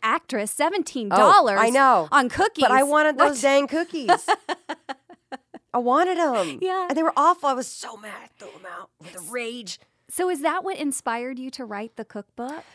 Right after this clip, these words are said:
Speaker 2: Well, sort of.
Speaker 1: Okay.
Speaker 2: So then what happened was I, uh, started food blogging 'cause I was like, "Well, I'm gonna figure out, I'm half Southern and I'm half Italian. So I'm gonna figure out how to make, you know, red
Speaker 1: <clears throat>
Speaker 2: velvet cake
Speaker 1: Yeah.
Speaker 2: and lasagna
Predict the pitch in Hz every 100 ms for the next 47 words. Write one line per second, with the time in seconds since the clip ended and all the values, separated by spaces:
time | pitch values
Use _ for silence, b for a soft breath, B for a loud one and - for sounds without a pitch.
0 | - 269 262 - 330 311 190 127 - -
1 | 233 226 202 202 - - 269 254 269 285
2 | 254 233 294 330 269 226 208 208 196 185
3 | - 196 214 214 214 - 185 175 165 151
4 | - _ _ _ _ _ _ _ _ _
5 | - - 247 247 214 - 294 330 214 214
6 | 190 180 180 180 185 185 185 190 190 190
7 | 190 - 214 302 320 - 196 190 - 196
8 | 226 226 247 - 220 220 269 294 - B
9 | 156 185 202 240 269 254 302 285 214 120
10 | - 208 254 294 330 277 285 254 220 196
11 | 214 208 208 202 190 - - b b b
12 | b b b - 196 165 170 226 202 226
13 | 254 - 254 233 233 226 208 180 185 190
14 | 190 233 254 247 202 190 180